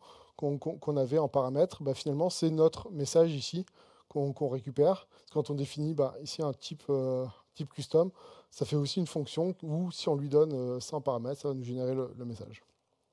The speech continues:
Euh, et donc ensuite, on va devoir coder, euh, la fonction update. Donc pour chaque message, modifier le modèle, parce qu'au début, on part d'un modèle qui est complètement vide.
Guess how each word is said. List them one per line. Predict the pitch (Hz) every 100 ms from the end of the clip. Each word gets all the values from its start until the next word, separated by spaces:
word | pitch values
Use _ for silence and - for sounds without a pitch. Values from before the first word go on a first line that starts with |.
| _ _ _ - - - - - - - -
Euh, | 165 143 143 139 139 135 135 135 143 151 -
et | 165
donc | 202
ensuite, | 175 - 208
on | 180
va |
devoir | 147 151 -
coder, | 160 170 175
euh, | 208 196 143 139 139 139
la | 139
fonction | - 151 156 226
update. | 131 175 269 -
Donc | 151 143 135 - _
pour | - -
chaque | 175 -
message, | 156 - 170 180 - - _ _ _ -
modifier | 151 139 - 170
le | 156
modèle, | 143 135 165
parce | 220 -
qu'au | 135
début, | 127 127 135
on | 175
part | 151 151
d'un | 135
modèle | 131 147 147
qui | 120
est |
complètement | 127 123 127
vide. | 123 165